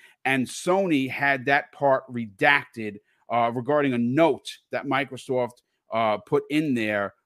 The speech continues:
regarding the exclusivity of Final Fantasy seven that was announced for the play, uh, for the PlayStation four and five and Xbox, and has yet to come to the console, even though it was supposed to launch on the,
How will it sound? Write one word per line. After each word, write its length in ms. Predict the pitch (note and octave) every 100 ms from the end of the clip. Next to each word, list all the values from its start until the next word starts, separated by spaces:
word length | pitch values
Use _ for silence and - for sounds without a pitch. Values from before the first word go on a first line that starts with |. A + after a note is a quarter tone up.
| -
regarding 460 | B2 C3+ D3+ D#3
the 120 | C3 A#2+
exclusivity 800 | A#2+ A2+ - C#3+ C3 D3+ C3 A#2+
of 100 | A2
Final 240 | C3 B2+ B2+
Fantasy 360 | A#2+ A2+ G#2
seven 300 | G2+ D#3 B2
that 140 | A#2 E3+
was 160 | C#3
announced 720 | C3 C#3 G3+ D#3 - - - - _ _ -
for 160 | D3
the 60 | C3+
play, 320 | C#3 D3 C#3+
uh, 100 | A2+
for 180 | - C#3
the 80 | B2+
PlayStation 800 | D3+ D3 C3+ C#3 C3+ C#3+ C3 C3 _ _ -
four 260 | D#3 D#3
and 180 | B2+ C3+
five 340 | - B2 A#2+ -
and 360 | C#3+ D#3+ F3 D3 -
Xbox, 720 | D#3+ E3 - C3 A#2+ A#2+ - -
and 200 | B2 A#2+
has 280 | A2+ B2+ A2
yet 300 | A#2 C#3 - _
to 220 | - C3+ A#2+
come 240 | C#3+ C#3
to 120 | C3+
the 80 | A2
console, 800 | - D#3+ E3+ D#3 B2+ A#2 A2 G#2 _ _ _
even 240 | C#3 C#3+ C#3+
though 140 | C3+
it 60 | C3
was 140 | C3
supposed 300 | - C3+ C3
to 80 | C3
launch 580 | A#2+ G#2+ G#2 G#2 - - _ -
on 200 | C3 C3
the, 120 | C3